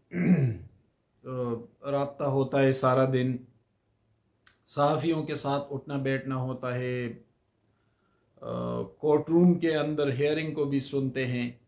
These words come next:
तो जाहिर है थोड़ी बहुत शनासाई हमें होती है।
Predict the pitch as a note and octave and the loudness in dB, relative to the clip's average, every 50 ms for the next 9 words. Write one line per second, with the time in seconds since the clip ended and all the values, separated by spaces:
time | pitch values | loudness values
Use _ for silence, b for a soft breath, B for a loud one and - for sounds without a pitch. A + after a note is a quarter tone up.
0 | _ _ _ _ D3 D3 D3+ D3 D3 D3 C#3 C#3 - - _ _ - - - - | _ _ _ _ -4 -2 0 2 2 0 0 -2 -6 -14 _ _ -20 -20 -20 -16
1 | C#3 D3+ D#3+ E3 F#3 F#3 F#3 F3+ F3+ F3 E3+ - - - _ _ _ _ _ _ | -4 0 2 4 4 4 4 4 2 2 0 -2 -8 -16 _ _ _ _ _ _
2 | - _ _ _ - C#3 C#3 C#3+ D3 D3 D3+ D#3 D3 D3 - D3+ D3 D3+ D3 D3 | -20 _ _ _ -6 -2 -2 0 2 2 2 2 2 -2 -6 -6 -2 -2 -2 0
3 | D#3 D3+ D3+ D3 C#3 C#3+ C#3+ D3+ D#3 D#3 E3 E3+ E3+ - E3+ C#3+ B2+ B2 | 0 0 2 2 2 0 0 0 2 2 2 2 2 0 0 2 2 0